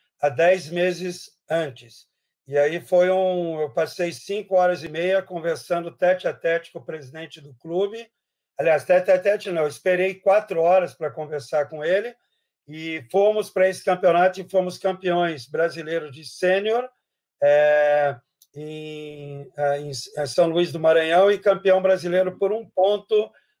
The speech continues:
no juvenil. E eu dividi minha equipe em quatro idas.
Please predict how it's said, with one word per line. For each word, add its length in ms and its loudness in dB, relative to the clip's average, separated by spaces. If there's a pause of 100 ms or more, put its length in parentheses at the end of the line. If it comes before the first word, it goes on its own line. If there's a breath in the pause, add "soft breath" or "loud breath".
no 100 -12
juvenil. 580 -2
E 60 -8
eu 120 0
dividi 460 -6
minha 160 -2
equipe 420 -10
em 140 -10
quatro 520 0
idas. 580 -4